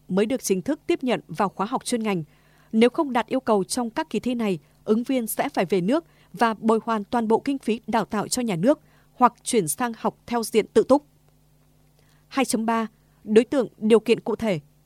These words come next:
Học sinh tốt nghiệp trung học phổ thông năm hai nghìn không trăm hai mươi ba, đoạt giải nhất, nhì, ba các kỳ thi chọn học sinh giỏi cấp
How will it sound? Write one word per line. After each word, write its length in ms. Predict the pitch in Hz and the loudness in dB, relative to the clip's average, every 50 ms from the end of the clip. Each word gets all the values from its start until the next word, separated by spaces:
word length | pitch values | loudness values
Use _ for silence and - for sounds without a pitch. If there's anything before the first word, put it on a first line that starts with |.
| _ _ _ _ _ _ _ _ _ _ | _ _ _ _ _ _ _ _ _ _
Học 220 | - 269 269 - | 0 0 0 0
sinh 200 | - - 311 277 | 0 -2 -2 -2
tốt 200 | - - 370 - | -2 -2 -4 -2
nghiệp 180 | 294 254 208 - | 0 0 0 0
trung 160 | - - 285 | -2 -4 -4
học 180 | 277 - 214 - | -4 -4 -2 0
phổ 120 | - 196 | 0 0
thông 320 | - - 285 285 285 277 285 | 2 0 -2 -2 0 0 -2
năm 100 | 294 285 285 | -2 -2 -2
hai 120 | 302 285 | -4 -2
nghìn 200 | 240 214 190 170 | 0 0 0 -2
không 160 | - 269 254 | -2 -4 -4
trăm 180 | - - 269 254 | -2 -2 -2 -2
hai 80 | 254 | -2
mươi 40 | 214 | -2
ba, 200 | 226 233 233 226 220 _ _ _ _ _ - _ - | 0 0 0 -2 -4 _ _ _ _ _ -20 _ -6
đoạt 280 | 202 208 254 247 - | -2 2 2 2 2
giải 180 | - 240 214 190 | 2 -2 -2 0
nhất, 300 | 185 254 339 - _ - | 2 2 0 0 _ -2
nhì, 300 | 240 233 233 233 220 196 - - | -2 0 0 0 0 -2 -4 -2
ba 300 | 196 208 254 254 247 240 | 0 2 2 2 2 -2
các 300 | - _ - 330 339 - | -6 _ -4 -4 -2 0
kỳ 120 | 269 208 | 0 -2
thi 180 | 202 - 269 262 | -2 -2 -4 -4
chọn 240 | - - 254 226 196 | -4 -4 -4 -4 -4
học 180 | 196 202 165 | -4 -6 -6
sinh 180 | - - 262 240 | -4 -4 -6 -4
giỏi 180 | - 254 208 | -2 -2 -2
cấp 200 | 160 - 320 311 | -2 -2 -6 -6